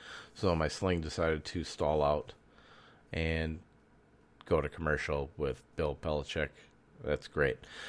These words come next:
Uh, Todd Gurley, twenty-three carries for sixty-three yards. Yikes, two point seven, uh, average. Uh, but did get to two touchdowns, so he was at about eighteen there.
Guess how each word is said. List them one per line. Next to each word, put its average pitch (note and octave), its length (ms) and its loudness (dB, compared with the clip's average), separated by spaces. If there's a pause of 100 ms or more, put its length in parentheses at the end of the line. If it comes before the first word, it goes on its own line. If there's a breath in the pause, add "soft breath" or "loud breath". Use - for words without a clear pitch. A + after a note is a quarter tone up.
(160 loud breath)
Uh, A2+ 200 12
Todd B2+ 240 12
Gurley, A2+ 320 12
twenty-three A#2+ 460 8
carries A2 300 10
for G#2 120 4
sixty-three G#2 580 4
yards. G2 360 8
Yikes, D#2+ 500 4
two F#2 160 0
point E2+ 240 0
seven, D#2+ 360 0 (320)
uh, D2 440 -2
average. F2+ 520 4 (420 loud breath)
Uh, E2+ 160 10
but F2+ 160 4
did A#2 120 10
get G#2+ 160 6
to F#2 80 -2
two G#2+ 160 4
touchdowns, F#2+ 580 6
so F#2 160 4
he F2 80 6
was E2+ 160 0
at F2+ 100 4
about E2+ 300 4
eighteen G2+ 540 2
there. F2+ 400 8